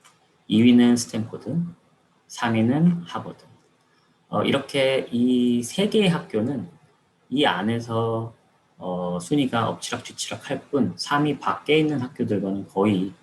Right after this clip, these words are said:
순위 변동이 일어나지 않는 부동의 탑 쓰리 학교라고 보실 수 있고요. 한국으로 치자면 뭐 스카이라는 그런 그룹으로 묶을 수 있듯이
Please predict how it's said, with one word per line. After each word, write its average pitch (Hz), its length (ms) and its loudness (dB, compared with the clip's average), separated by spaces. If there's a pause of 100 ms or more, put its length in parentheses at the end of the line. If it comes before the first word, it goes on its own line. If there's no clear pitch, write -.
(360)
순위 143 300 0
변동이 98 500 0
일어나지 98 440 -4
않는 95 380 2 (640)
부동의 107 380 -2
탑 - 180 -6
쓰리 135 280 0
학교라고 113 560 -2 (100)
보실 104 220 -4
수 92 140 -4
있고요. 101 380 -6 (540)
한국으로 147 460 2
치자면 104 640 0
뭐 82 120 -6
스카이라는 92 1400 -6 (460)
그런 92 280 -2
그룹으로 110 440 2
묶을 90 300 -6
수 107 140 -6
있듯이 92 500 -6